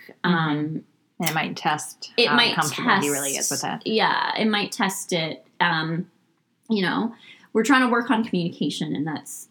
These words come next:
Speaker 2: you, you know, fifty fifty. We both have to work together. But the main thing <laughs> with dating is that guys have this, it's a weird complex. They want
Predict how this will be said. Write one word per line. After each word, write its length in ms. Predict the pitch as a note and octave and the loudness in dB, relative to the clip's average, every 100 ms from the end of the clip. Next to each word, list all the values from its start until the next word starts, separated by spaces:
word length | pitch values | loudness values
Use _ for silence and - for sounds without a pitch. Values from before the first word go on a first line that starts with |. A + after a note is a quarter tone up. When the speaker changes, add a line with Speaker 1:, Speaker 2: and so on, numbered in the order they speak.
| - | -6
Speaker 2:
you, 420 | F3+ D3+ - - - - | -2 -2 -6 -16 -20 -12
you 120 | - F3 | -2 -2
know, 240 | E3 F#3 - | 0 -4 -6
fifty 360 | - F#3 - E3 | -4 -4 -2 -8
fifty. 420 | - - - - | -8 -8 -6 -2
We 120 | E3+ | -2
both 280 | F3 D#3+ - | -2 -4 -6
have 200 | - D3+ | -6 -6
to 80 | F3+ | -6
work 220 | D#3 E3+ | -6 -8
together. 480 | - F#3 - G3+ C4 | -6 -4 -2 -2 -2
But 180 | B3+ D#3+ - - _ _ _ _ _ - | 0 -4 -6 -20 _ _ _ _ _ 2
the 100 | A3 | 4
main 420 | G3 F#3+ G#3 G#3+ | 6 4 2 0
thing 280 | G3 G3 F#3 | 2 4 4
<laughs> 140 | B3 | 6
with 200 | A#3 G3 | 4 2
dating 640 | - D#3 E3+ - - F3+ - | -2 -2 -2 -4 -2 -2 -2
is 560 | E3 D#3+ D3+ - - - | -2 -4 -6 -8 -10 -6
that 580 | E3+ D#3+ D#3+ - - - - - F#3 - - | -2 -2 -2 -6 -10 -12 -12 -12 -12 -10 -6
guys 640 | F#3+ G3+ A3+ D#4 F#4 F#4+ F4+ | 2 4 4 4 0 0 -4
have 280 | - G#3 G#3 | -2 0 0
this, 280 | G#3+ G#3+ - _ _ - | -2 -4 -8 _ _ -2
it's 160 | A3+ | 2
a 80 | A#3 | 2
weird 600 | G#3 A3+ B3+ D4 D#4 C#4+ - F#3 - _ _ _ - - | 2 4 4 4 2 -2 -2 -2 -2 _ _ _ -18 -14
complex. 680 | - - F3+ F#3+ - - - | -10 0 0 0 -4 -6 -4
They 180 | G#3 G#3+ | 2 2
want 400 | G3+ F#3 F#3+ | 2 2 2